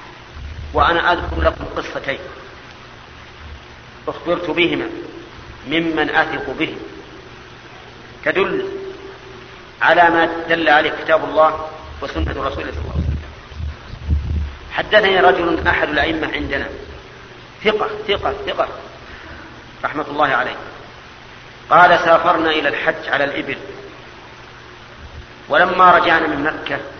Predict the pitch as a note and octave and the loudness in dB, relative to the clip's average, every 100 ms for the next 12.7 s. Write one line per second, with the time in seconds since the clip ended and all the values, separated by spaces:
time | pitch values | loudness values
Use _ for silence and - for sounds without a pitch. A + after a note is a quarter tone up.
0 | - - - - - - - - - - | -18 -20 -20 -20 -20 -20 -20 -20 -20 -20
1 | - - E3 F3+ E3+ E3 - - - - | -18 -6 0 4 4 4 0 -8 -10 -16
2 | - - - F3 F3+ E3 D#3+ E3 - D3+ | -18 -18 -6 -2 0 0 4 4 4 -4
3 | D3+ D3+ D#3 B2+ G#2+ - - - - - | -4 -2 -4 -6 -12 -18 -20 -20 -20 -20
4 | - - - - - - - - - - | -20 -20 -20 -20 -20 -20 -20 -20 -18 -20
5 | - - - - - - - - - - | -20 -20 -20 -20 -18 -18 -18 -20 -20 -20
6 | - - - - - - - - F#3 F#3 | -20 -20 -20 -20 -20 -14 -4 -2 2 2
7 | F3+ - - - - - - - - - | 0 -4 -8 -12 -14 -16 -18 -20 -20 -20
8 | - - - E3+ E3+ E3+ F3+ E3 D#3 D#3+ | -20 -20 -12 -2 2 6 6 6 2 0
9 | - - - - - - - - - - | -4 -10 -14 -16 -18 -20 -20 -20 -20 -20
10 | - - D3+ - - D#3 D3+ D3 C#3+ D#3+ | -16 -10 -8 -8 -6 -2 0 -2 2 4
11 | C#3+ - C3+ C#3+ D#3+ A2+ - - - - | 4 2 -6 -2 -2 -2 -8 -12 -16 -18
12 | - - D3 E3 D3+ D#3 | -14 -8 -4 -2 0 0